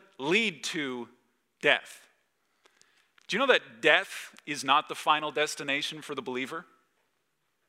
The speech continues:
How sad would it be to exist through this life and live seventy some odd years, whatever that looks like for you,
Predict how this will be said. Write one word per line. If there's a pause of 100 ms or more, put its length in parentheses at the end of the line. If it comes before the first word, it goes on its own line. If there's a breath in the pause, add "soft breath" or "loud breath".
(480 loud breath)
How
sad
would
it
be
to
exist
through
this
life
and
live
seventy
some
odd
years,
whatever
that
looks
like
for
you,